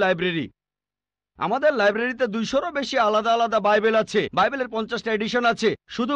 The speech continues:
ভগবত গীতার অনুবাদে আছে পঞ্চাশটা। বেদের অনেকগুলো অনুবাদ আছে, ঋগ্বেদ, যজুর্বেদ, অথর্ববেদ। হয়তো সরকারি লাইব্রেরিতেও এতগুলো বই পাবেন না, হতে পারে আপনার ধর্মীয় প্রতিষ্ঠানের লাইব্রেরিতেও এই বইগুলো পাবেন না। আমরা উৎসাহ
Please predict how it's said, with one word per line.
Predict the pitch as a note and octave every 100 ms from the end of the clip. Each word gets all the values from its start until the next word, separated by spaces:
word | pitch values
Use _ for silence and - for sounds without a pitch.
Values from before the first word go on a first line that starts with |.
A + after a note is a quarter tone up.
| G3
ভগবত | G#3+ A3+ D#4+ D4+
গীতার | E4+ E4+ D4
অনুবাদে | C4+ C#4 C#4 C#4
আছে | - C4
পঞ্চাশটা। | C#4 C#4 C#4+ C#4 - A3+ C#3+ _ _ B2
বেদের | E3 B3+ D4+ C#4+
অনেকগুলো | B3 D4+ F4+ F4 D#4
অনুবাদ | C#4 C4+ B3 A#3+
আছে, | A#3+ C4 B3 A3+
ঋগ্বেদ, | A#3 F#3 A#3+ A#3+ F#3
যজুর্বেদ, | A3+ A3+ A3+ A#3 A3 A3
অথর্ববেদ। | A#3+ A3+ A3+ A#3 G3+ _ -
হয়তো | A3 A#3+ G#3
সরকারি | G#3 A#3 D#4 E4
লাইব্রেরিতেও | D4 C4+ D#4 C4 C#4 A#3+
এতগুলো | B3 B3 B3
বই | A#3 A3
পাবেন | G#3 G#3 G3
না, | C#3 _ _ _ -
হতে | G#3 A3+ F4+
পারে | F4+ F4
আপনার | E4 C#4+
ধর্মীয় | A#3+ B3 B3
প্রতিষ্ঠানের | A3+ A3 B3 A#3+ A#3+ G#3 - F3+
লাইব্রেরিতেও | G3+ A3 A#3 A#3+ C4+ C#4 _ A#3
এই | C#4+
বইগুলো | D#4 C4+ A#3+
পাবেন | G#3+ G#3 G#3+
না। | D#3+ - -
আমরা | B3 C4+
উৎসাহ | A#3+ B3